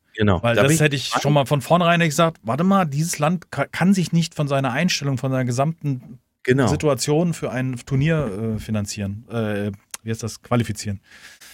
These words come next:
Speaker 1: Genau. Da bin ich
Speaker 2: Mhm.
Speaker 1: auch ganz, ganz doll gespannt, was, äh, in Dakar, äh, in, äh, in Katar abgehen wird, weil die haben jetzt schon gesagt, „Bitte, lieber Zuschauer, wenn du in unser Land kommst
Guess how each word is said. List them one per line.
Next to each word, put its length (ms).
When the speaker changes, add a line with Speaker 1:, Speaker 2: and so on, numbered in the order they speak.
Speaker 1:
Genau. 280
Da 120
bin 140
ich 100
Speaker 2:
Mhm. 0
Speaker 1:
auch 140
ganz, 240
ganz 320
doll 160
gespannt, 420
was, 240
äh, 340
in 140
Dakar, 460
äh, 200
in, 180
äh, 120
in 180
Katar 500
abgehen 460
wird, 280
weil 140
die 200
haben 180
jetzt 220
schon 200
gesagt, 540
„Bitte, 240
lieber 340
Zuschauer, 680
wenn 180
du 120
in 100
unser 260
Land 300
kommst 500